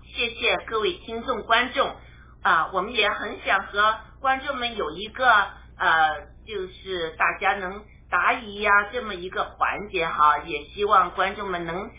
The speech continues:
呃，为我们点赞，或者有什么问题的话，也可以问出来，那我们看看我们能不能回答。好，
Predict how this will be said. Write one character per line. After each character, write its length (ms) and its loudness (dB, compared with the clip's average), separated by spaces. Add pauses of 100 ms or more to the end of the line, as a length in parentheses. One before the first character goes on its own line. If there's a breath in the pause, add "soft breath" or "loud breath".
(200 loud breath)
呃， 320 6
为 120 0
我 220 4
们 340 -6 (220 soft breath)
点 300 0
赞， 260 4
或 140 0
者 80 -6
有 240 -4
什 160 -12
么 200 -6
问 220 -2
题 160 -6
的 120 2
话， 340 4 (180 loud breath)
也 160 -2
可 160 -6
以 100 -2
问 320 -2
出 180 -8
来， 280 4
那 240 2
我 120 0
们 200 -10
看 220 -4
看 260 0 (220 loud breath)
我 100 -4
们 240 -6
能 220 -8
不 80 -6
能 240 -4
回 420 -6
答。 80 4 (320)
好， 160 2